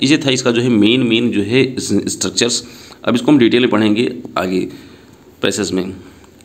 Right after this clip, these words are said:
तो सबसे पहले दिया गया है क्रोमेटिड्स के बारे में या अर्ध गुणसूत्र क्या है। तो कोशिका विभाजन की metaphase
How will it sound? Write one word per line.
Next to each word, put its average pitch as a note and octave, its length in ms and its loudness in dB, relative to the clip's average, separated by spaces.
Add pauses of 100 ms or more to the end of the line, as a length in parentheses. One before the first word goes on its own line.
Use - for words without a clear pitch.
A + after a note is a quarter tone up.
(680)
तो G#2+ 60 -4
सबसे A#2 180 0
पहले B2 180 2
दिया B2 180 2
गया B2 120 2
है B2+ 80 2
क्रोमेटिड्स A2 440 0
के G2 100 2
बारे F#2 220 2
में G#2 240 -4 (180)
या G#2 220 2
अर्ध G2+ 160 -4
गुणसूत्र G2+ 440 0
क्या F#2 180 -2
है। - 420 -10 (460)
तो C#3 80 2
कोशिका C#3 320 2
विभाजन C3+ 320 4
की C#3+ 120 2
metaphase B2+ 560 2